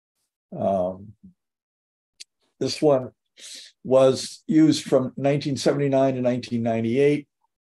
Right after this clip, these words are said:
and it's no longer in operation.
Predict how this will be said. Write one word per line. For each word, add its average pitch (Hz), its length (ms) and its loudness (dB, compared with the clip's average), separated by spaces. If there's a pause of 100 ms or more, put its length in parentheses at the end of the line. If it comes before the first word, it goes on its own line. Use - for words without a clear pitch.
(260)
and 113 520 -4
it's 110 260 -6
no 123 120 0
longer 117 360 0
in 104 80 -2
operation. 107 640 -2